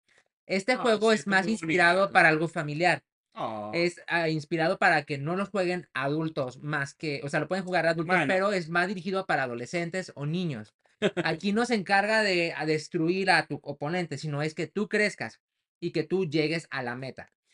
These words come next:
Speaker 2: Aquí somos unos Peter Panes, así que, bueno, él puede hablar de niños y eso, pero aquí como nos ven, tenemos treinta y pico, treinta y pico de años.
Speaker 1: Perdón.
Speaker 2: Disculpen, <laughs> ay, que se me salió.
Speaker 1: <laughs> Sí.
Speaker 2: Pero básicamente, de verdad que les digo, es para toda la familia,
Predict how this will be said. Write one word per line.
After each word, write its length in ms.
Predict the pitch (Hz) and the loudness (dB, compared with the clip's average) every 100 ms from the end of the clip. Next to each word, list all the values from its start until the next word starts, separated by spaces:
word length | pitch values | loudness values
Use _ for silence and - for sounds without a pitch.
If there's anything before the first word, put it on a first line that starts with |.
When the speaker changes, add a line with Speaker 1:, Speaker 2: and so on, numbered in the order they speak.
| - | -12
Speaker 2:
Aquí 160 | 143 | -8
somos 260 | 151 185 196 | -4 -2 -2
unos 200 | 208 196 | -2 -2
Peter 320 | 214 156 127 | -4 -4 -4
Panes, 300 | 135 151 196 | -2 -2 -2
así 200 | 175 135 | -4 -6
que, 200 | 131 151 147 | -6 -4 -2
bueno, 200 | 139 127 | -4 -6
él 100 | 120 | -2
puede 160 | 160 | 0
hablar 260 | 175 180 180 | 2 2 2
de 80 | 180 | 0
niños 360 | 196 214 226 | -2 -4 -2
y 80 | 180 | 0
eso, 260 | 185 208 214 | 0 0 -2
pero 300 | 190 143 - _ | 0 -2 -4 _
aquí 240 | - 160 151 | -6 -6 -4
como 240 | 196 214 | -2 0
nos 160 | 202 160 | 0 2
ven, 240 | 185 247 | 2 2
tenemos 340 | 208 165 160 160 | 0 0 -4 -2
treinta 320 | 202 185 160 | -2 0 -2
y 40 | |
pico, 300 | 139 139 151 | -2 -4 -6
treinta 420 | 139 143 165 160 156 | -6 -4 -2 0 0
y 40 | |
pico 260 | 147 165 175 | -2 2 2
de 80 | 170 | 4
años. 280 | 190 165 | 2 0
Speaker 1:
Perdón. 220 | 123 139 190 | -2 -6 4
Speaker 2:
Disculpen, 580 | 180 185 185 240 277 262 | 4 6 6 6 6 0
<laughs> 200 | 262 - | -4 2
ay, 200 | 196 240 | 2 4
que 160 | 175 233 | 2 2
se 140 | 220 | 2
me 100 | 196 | 0
salió. 360 | 170 160 170 254 - | 0 0 0 -2 -8
Speaker 1:
<laughs> 40 | - | -2
Sí. 140 | 190 | 6
Speaker 2:
Pero 180 | 208 208 | 8 8
básicamente, 680 | 202 196 226 226 196 220 233 | 8 4 4 4 4 0 2
de 60 | 190 | 4
verdad 180 | 170 | 4
que 60 | 156 | 0
les 100 | 143 | 0
digo, 220 | 160 131 - | 0 0 -6
es 140 | 110 151 | -6 2
para 240 | 214 208 | 6 6
toda 180 | 170 175 | 6 4
la 120 | 196 | 4
familia, 600 | 170 147 180 214 220 220 | 0 -2 0 2 2 2